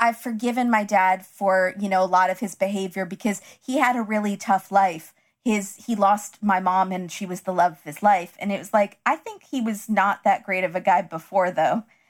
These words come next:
Like, I don't think that that's necessarily was the cause of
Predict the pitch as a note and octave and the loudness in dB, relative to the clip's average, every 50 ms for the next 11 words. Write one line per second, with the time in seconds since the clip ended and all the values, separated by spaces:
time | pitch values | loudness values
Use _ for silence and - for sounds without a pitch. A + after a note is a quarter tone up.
0 | _ _ _ _ _ _ G3+ - F#3+ - C#4 - - - - _ _ _ _ _ | _ _ _ _ _ _ 2 2 2 2 0 -4 -10 -16 -18 _ _ _ _ _
1 | _ _ _ _ - A#3+ A#3+ A#3 C4+ C4+ C4+ C4+ - - _ _ _ _ _ _ | _ _ _ _ 0 0 2 2 2 2 0 0 -4 -8 _ _ _ _ _ _
2 | _ _ _ _ - G#3+ G#3+ G#3+ - A3+ G3 G3 - G#3+ - G3 F3 G3 - - | _ _ _ _ -2 -2 -2 0 0 -2 -2 -2 -6 -2 0 2 2 2 0 -4
3 | G3+ G3 F3 A3 - - - F#3+ F3+ F#3+ E3+ F3+ F3+ E3 - - D#3 - - F#3 | -4 -4 -4 -4 -6 -6 -4 -4 -4 -4 -4 -6 -8 -10 -8 -10 -10 -4 0 2
4 | E3 F3 E3+ E3+ - D#3+ D#3+ | 2 2 2 0 -6 -12 -16